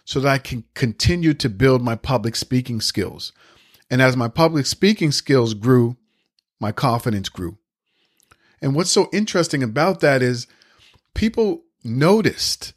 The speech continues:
even my friends, my family, they couldn't, they couldn't tell what it was because I, I wasn't telling people that I was working on my public speaking skills. It was just a secret.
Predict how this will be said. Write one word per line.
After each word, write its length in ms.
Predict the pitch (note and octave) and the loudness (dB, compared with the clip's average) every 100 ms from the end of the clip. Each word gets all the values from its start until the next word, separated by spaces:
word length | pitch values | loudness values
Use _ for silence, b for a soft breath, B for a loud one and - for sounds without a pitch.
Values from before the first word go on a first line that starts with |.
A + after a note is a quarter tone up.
| b b b b b | b b b b b
even 220 | - F#3 E3 | -8 -8 -2
my 160 | C3+ | 0
friends, 560 | B2 - F#3 F#3 F#3 E3+ | 0 0 0 0 -2 -4
my 180 | D#3 C3 | -4 -4
family, 760 | B2+ F3 E3 E3+ E3 D#3+ D#3 - b b | -2 0 2 2 4 2 2 -6 b b
they 120 | - | -2
couldn't, 520 | C3 - A#3 G3+ F#3+ - - | -2 2 0 2 -4 -6 -6
they 100 | D3+ | -4
couldn't 440 | - A#3 G3+ F3 | 0 0 0 -4
tell 360 | - F#3 F3+ D3 | -2 0 2 0
what 260 | B2 D#3+ | 2 2
it 100 | C3+ | 2
was 400 | G2+ A#2+ D3+ A2+ | 0 2 2 0
because 360 | - B2 C3+ A2 - | -4 -4 -4 -4 -6
I, 100 | C3 | -4
I 100 | C#3+ | 0
wasn't 380 | D3 F3 F3 C3+ | 0 0 -2 -4
telling 340 | - D#3 D#3+ | 0 2 0
people 280 | C#3 C#3+ B2 | 0 -2 0
that 140 | A#2+ A#2+ | 0 2
I 80 | |
was 160 | A#2 A2 | 2 0
working 340 | A2+ B2 B2 | -2 -4 -4
on 100 | A2+ | -4
my 100 | G#2+ | -4
public 320 | G#2 C3+ G#2+ - | -4 -4 -4 -8
speaking 360 | - D3 A2 | -4 -4 -2
skills. 440 | G2 - F#2 D#2 - b b b b | -8 -8 -8 -10 -20 b b b b
It 60 | A#2+ | -2
was 200 | A#2+ A2+ | 0 2
just 200 | D3 - | 0 2
a 60 | |
secret. 540 | A#2+ - F3+ D#3+ G2+ | 0 0 -2 -2 -8